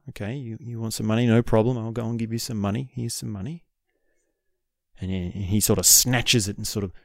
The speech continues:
starts counting it in front of her and sort of ignoring her like this, right? But the side of the story that he's telling is that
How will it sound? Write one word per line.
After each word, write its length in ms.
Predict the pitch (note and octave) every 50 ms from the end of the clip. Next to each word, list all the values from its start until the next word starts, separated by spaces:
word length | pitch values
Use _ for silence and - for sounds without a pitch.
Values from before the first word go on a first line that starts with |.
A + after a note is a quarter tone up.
| _
starts 380 | - - - A#2+ G#2 G2 - -
counting 440 | - - - G#2+ G#2+ G#2+ G2+ G2 G#2+
it 80 | G#2 G2+
in 140 | G#2 G#2
front 220 | G2+ - G2+ G2 F#2+
of 100 | G2 G2+
her 180 | G#2 G#2 G#2
and 160 | A2 A#2 A2+ A2+ - - _ _ _ _ _ _
sort 160 | - A#2 G#2+
of 80 | F#2+ -
ignoring 600 | G2 G2+ A2+ A#2 A#2+ A#2 A#2 A2+ A2 G#2+ G2+ G2
her 100 | F#2 -
like 320 | G2+ G2+ G2 G2 - _
this, 340 | - G#2 G2+ - - - - - _ -
right? 300 | G#2+ G2+ F#2 A2+ C3+ - _ _ _ _ _ _ _ _ _ _ _ _ _ _ _ _ _ _ _ _ _ _ _ _ _ _ _ _ _ _ _ _ _ _ _ _ _ _ -
But 160 | A2+ G#2+ -
the 260 | G#2+ G#2+ G#2 G2+ - - - -
side 340 | - - - D3 C#3 C#3+ C3+
of 80 | A2+
the 80 | G2 G#2+
story 380 | - - - C#3+ C3 B2 A#2
that 120 | A2 G#2+ -
he's 200 | A#2 A2+ G#2 -
telling 400 | - - D3 D3+ C3+ G#2+ G2+ G2+
is 140 | G2+ G2 -
that 220 | A2+ G#2+ G2 -